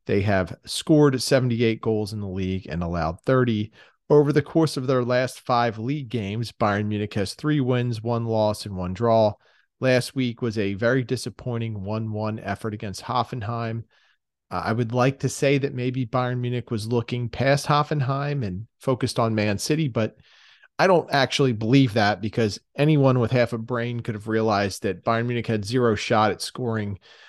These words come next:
four goals and holding Man City to none, uh, in the Champions League. So I don't really think even the players were distracted in thinking they,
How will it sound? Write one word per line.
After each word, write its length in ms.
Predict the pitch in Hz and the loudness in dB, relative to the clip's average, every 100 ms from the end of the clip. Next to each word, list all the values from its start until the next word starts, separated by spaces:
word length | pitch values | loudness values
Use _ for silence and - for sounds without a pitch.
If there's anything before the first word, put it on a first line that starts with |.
| _ | _
four 260 | - 175 165 | 4 6 8
goals 460 | 147 143 139 135 135 | 8 8 8 6 2
and 180 | 123 | -2
holding 380 | 117 131 123 123 | -2 0 -2 -4
Man 240 | 117 117 110 | -4 -4 -4
City 300 | 120 110 110 | -2 -2 -2
to 120 | 113 | -4
none, 540 | 113 120 117 110 101 - _ _ _ - | -2 0 0 -2 -4 -10 _ _ _ -6
uh, 160 | 95 120 | -4 -2
in 120 | 120 | -2
the 100 | 110 | -2
Champions 580 | - 117 107 110 104 113 | 0 0 0 -2 -4 -4
League. 200 | 104 98 | -4 0
So 100 | 120 | 2
I 120 | 135 | 2
don't 140 | 123 | 0
really 240 | 110 107 104 | -2 -4 -4
think 260 | 120 110 | -4 -4
even 220 | 107 98 | -4 -4
the 80 | 98 | -6
players 480 | - 117 110 101 107 | -6 -4 -2 -2 -6
were 80 | 98 | -8
distracted 640 | 92 - 107 98 104 104 | -8 -4 0 0 -2 -6
in 120 | 98 92 | -6 -6
thinking 480 | 117 92 98 101 | -10 -10 -10 -6
they, 280 | 95 95 95 | -4 -4 -4